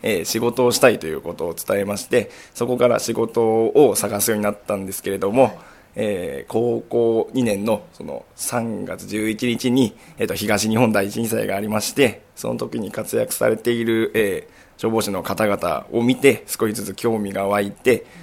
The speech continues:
Speaker 1: で、高校三年生の途中で先輩方も顔を出してくれるようになって、で、その中に消防士の方がいらっしゃって、そこでお話を聞いていくうちに興味を持ち始めて、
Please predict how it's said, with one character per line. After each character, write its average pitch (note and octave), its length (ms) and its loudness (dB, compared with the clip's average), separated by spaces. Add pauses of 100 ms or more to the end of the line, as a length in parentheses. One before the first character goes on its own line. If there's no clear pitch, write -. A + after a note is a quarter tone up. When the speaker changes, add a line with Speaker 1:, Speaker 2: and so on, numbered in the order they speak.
(300)
Speaker 1:
で、 C#3 100 2
高 D3+ 220 0
校 D#3 100 -2
三 D#3+ 160 -2
年 E3 100 0
生 A#2 140 0
の F#2+ 180 -6 (920)
途 G#2 100 -12
中 A#2 360 0
で A#2 120 2
先 A#2+ 220 2
輩 B2+ 160 8
方 A2+ 220 6
も F2+ 260 -4 (640)
顔 A2+ 200 -2
を G#2+ 80 -2
出 A2 100 -2
し - 80 -6
て A2 80 -10
く - 100 -6
れ G#2+ 120 0
る A2 100 0
よ A2 100 2
う G#2 40 2
に G#2 80 -2
な G2+ 100 0
っ - 60 -8
て、 - 380 4 (360)
で、 C3+ 120 2
そ C#3+ 120 4
の C#3 80 4
中 A#2+ 200 4
に F2 160 -8
消 G#2+ 180 0
防 G#2 140 0
士 G2 80 -4
の F#2 60 -8
方 F#2 220 -10
が F#2 80 -8
い F#2 80 -6
ら F#2 100 -10
っ - 20 -12
し - 120 -6
ゃ G#2 40 -6
っ - 40 -10 (200)
て、 C#3 220 6 (340)
そ - 120 -10
こ A#2 120 2
で A#2 80 4
お G#2+ 60 2
話 A2+ 300 0
を G#2+ 80 -2
聞 A2 200 -6
い G#2 40 -8
て A2 100 -2
い G#2 100 0
く - 80 -14
う - 20 -14
ち A#2 140 -6
に G#2 100 -4
興 G#2+ 240 0
味 G2 120 -4
を G2 80 -6
持 G2 160 -8
ち - 140 -8
始 G2 160 -8
め G2 100 -10
て、 C#3 300 2